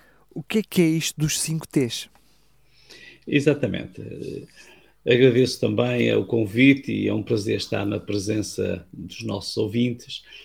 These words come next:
Speaker 2: Eh, os cinco T's da mordomia cristã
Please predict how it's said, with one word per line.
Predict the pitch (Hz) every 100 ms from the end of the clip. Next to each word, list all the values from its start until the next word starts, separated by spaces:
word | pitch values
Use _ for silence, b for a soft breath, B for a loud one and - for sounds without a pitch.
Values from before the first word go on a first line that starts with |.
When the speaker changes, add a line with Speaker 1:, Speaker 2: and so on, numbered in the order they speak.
| B B B B
Speaker 2:
Eh, | - 139
os | 180 165 -
cinco | 214 185 -
T's | - 156 131 104 98 - - - -
da | 113 127
mordomia | 135 151 123 131 117 107
cristã | - 117 - - 113 117 131